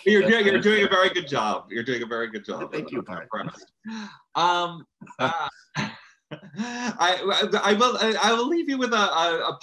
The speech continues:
Speaker 1: parting shot. Uh, not a parting shot. That's not the right word. But, uh, a question.
Speaker 2: Fire away. Fire away.
Speaker 1: <laughs> Which is, wh-, like,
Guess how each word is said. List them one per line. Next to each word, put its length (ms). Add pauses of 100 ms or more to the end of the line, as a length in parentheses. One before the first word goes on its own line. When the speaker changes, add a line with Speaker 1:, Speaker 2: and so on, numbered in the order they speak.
(120)
Speaker 1:
parting 380
shot. 580
Uh, 220
not 200
a 60
parting 240
shot. 200
That's 140
not 140
the 80
right 140
word. 180
But, 120 (320)
uh, 240
a 60
question. 400
Speaker 2:
Fire 100
away. 440
Fire 200
away. 440 (880)
Speaker 1:
<laughs> 400
Which 200
is, 180
wh-, 300
like, 180